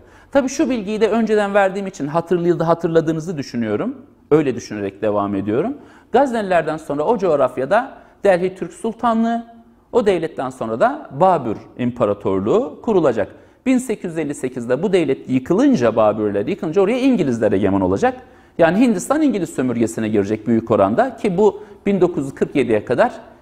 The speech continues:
Hindistan'da İngiliz sömürgesi devam edecek. Muhammed Ali Cinnah, hatırlayın Nehru, Gandhi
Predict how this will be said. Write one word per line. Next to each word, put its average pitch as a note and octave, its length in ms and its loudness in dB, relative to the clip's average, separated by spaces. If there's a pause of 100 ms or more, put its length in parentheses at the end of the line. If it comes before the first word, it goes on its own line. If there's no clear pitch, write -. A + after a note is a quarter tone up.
Hindistan'da D3+ 540 -2
İngiliz C3 400 0
sömürgesi G#2 640 0 (140)
devam B2+ 300 4
edecek. G2 260 -4
Muhammed D3 460 0
Ali D3 200 0
Cinnah, C3+ 360 -2 (800)
hatırlayın B2 540 0
Nehru, B2+ 540 0 (380)
Gandhi B2+ 480 2